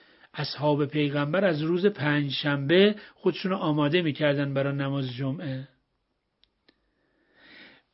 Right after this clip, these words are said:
پیز، سیر و پیاز روز پنجشنبه نمی‌خوردن که فردا از دهانشون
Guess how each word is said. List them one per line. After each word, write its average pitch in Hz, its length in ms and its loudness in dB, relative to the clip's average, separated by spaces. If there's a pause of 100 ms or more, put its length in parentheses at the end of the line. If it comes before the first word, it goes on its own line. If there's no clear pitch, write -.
(140)
پیز، 180 540 0 (800)
سیر 180 640 2
و 170 160 6
پیاز 165 640 4
روز 175 240 2
پنجشنبه 147 680 -2
نمی‌خوردن 151 640 0
که 143 100 -4
فردا 147 580 2
از 156 200 2
دهانشون 170 680 0